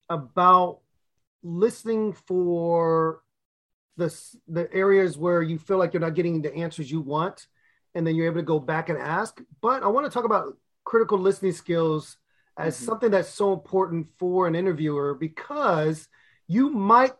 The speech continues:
Speaker 1: capture something that's maybe just mentioned or something that's just brought out by the person you're interviewing. And that is where you want to hone in on, because that's gonna make them shine. Maybe they didn't really talk often about their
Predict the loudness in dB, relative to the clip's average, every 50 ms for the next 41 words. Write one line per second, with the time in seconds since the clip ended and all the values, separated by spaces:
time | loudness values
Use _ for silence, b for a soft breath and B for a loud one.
0 | _ _ _ -12 -4 -4 -4 -4 -4 -6 -2 0 0 0 -2 -2 -2 -2 -2 -2
1 | -4 -6 -4 -4 -4 -4 -6 -8 _ _ _ _ _ _ _ _ _ -2 0 0
2 | 0 -2 0 2 2 2 2 0 -2 -2 -4 -2 -4 -2 0 0 2 2 0 0
3 | -2 -6 -6 -6 -6 -10 -14 -16 _ b b b b b b -6 -4 -2 0 4
4 | 4 4 4 2 0 -2 -2 0 2 2 0 2 0 -2 -2 -4 -4 0 2 4
5 | 4 8 8 6 6 6 4 2 2 2 0 -2 -2 -4 -6 -4 -4 -4 -4 -2
6 | -2 -2 -2 -2 -2 -2 -2 -2 -2 -4 -6 b b b b b b -4 -2 -2
7 | -2 -2 -4 -10 _ _ _ _ _ _ _ 0 4 6 6 4 4 0 0 0
8 | 0 0 2 4 4 4 4 2 -4 -4 2 4 4 4 4 2 -2 0 2 2
9 | 2 2 0 0 0 0 0 0 -2 -2 0 -2 0 0 0 -2 0 0 0 0
10 | 2 2 0 2 0 -2 -2 -2 -4 -2 -2 0 0 0 2 0 0 0 0 -2
11 | -4 b b b b b b 2 4 4 4 4 -2 -4 -2 -2 -2 4 4 6
12 | 6 6 6 4 0 -4 -8 -10 -6 -4 -4 -4 -4 0 2 2 2 2 0 -2
13 | -2 -2 -2 2 4 6 6 4 4 0 -6 -4 -2 0 2 2 2 4 4 4
14 | 4 2 0 -4